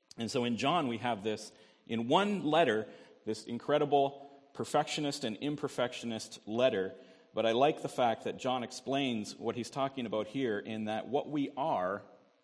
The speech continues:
is not what has yet appeared, and that it will not appear until we are revealed in Jesus.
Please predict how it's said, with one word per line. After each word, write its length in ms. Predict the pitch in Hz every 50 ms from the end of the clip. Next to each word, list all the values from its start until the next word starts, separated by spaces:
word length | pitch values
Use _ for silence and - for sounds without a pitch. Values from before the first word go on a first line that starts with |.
| _ _ _ _ _ _ _ _ _ -
is 200 | 113 117 104 98
not 300 | 110 120 131 135 - -
what 300 | 117 120 120 - - - -
has 220 | - 117 110 95
yet 240 | 98 110 117 113 - -
appeared, 480 | 113 - - 113 107 87 90 90 - - _ _ _ _ _ _ _ -
and 120 | 104 104 104
that 100 | 101 104
it 100 | - 90
will 180 | 113 127 135
not 140 | 131 120 110
appear 320 | 110 - - - 110 104 98
until 280 | 98 - - 110 104
we 140 | 98 95 95
are 240 | 95 95 92 92 92 - - - _ _ _ _ _ _ _ _ _ _ _ -
revealed 460 | 95 101 101 98 120 120 120 110 95
in 140 | 101 95 90
Jesus. 680 | 92 95 104 107 110 101 87 90 - - - - -